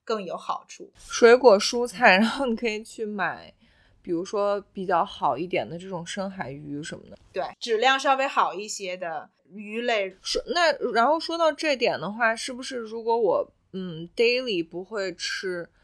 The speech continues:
Speaker 2: 或者说我不能保证每周，像美国推荐的每周吃一到两次深海鱼，那我需要补充鱼油吗？或者是 omega three？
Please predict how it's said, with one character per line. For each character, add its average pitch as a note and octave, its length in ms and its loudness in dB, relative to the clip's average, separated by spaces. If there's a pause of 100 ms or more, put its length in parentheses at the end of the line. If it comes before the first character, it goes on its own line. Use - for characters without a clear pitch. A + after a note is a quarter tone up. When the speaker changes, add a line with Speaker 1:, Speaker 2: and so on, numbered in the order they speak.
(140)
Speaker 2:
或 A#3+ 120 2
者 G3+ 80 6
说 G#3 160 2
我 F#3+ 100 6
不 - 160 -2
能 G#3+ 160 -2
保 F#3 240 4
证 F#3+ 220 -4
每 D3 240 -4
周， F3 340 -2
像 F#3+ 220 -2
美 D3 160 -4
国 E3 160 -4
推 F#3+ 180 -8
荐 F#3+ 160 -2
的 F3+ 80 -4
每 D#3 200 -4
周 F3+ 200 -6
吃 G3+ 300 -6
一 G3+ 60 -8
到 F#3+ 180 -2
两 E3 180 -8
次 F3+ 200 -10
深 F3+ 240 -8
海 E3+ 160 -10
鱼， D3+ 280 -14 (300)
那 A#3+ 180 2
我 D3+ 60 0
需 G3+ 140 -6
要 G3 100 0
补 E3 160 -10
充 F3+ 240 -14
鱼 E3+ 140 -10
油 D#3+ 180 -8
吗？ D#3 280 -14 (260)
或 G#3 120 -2
者 F#3+ 40 2
是 G3 80 -4
omega E3+ 520 -4
three？ E3+ 300 -10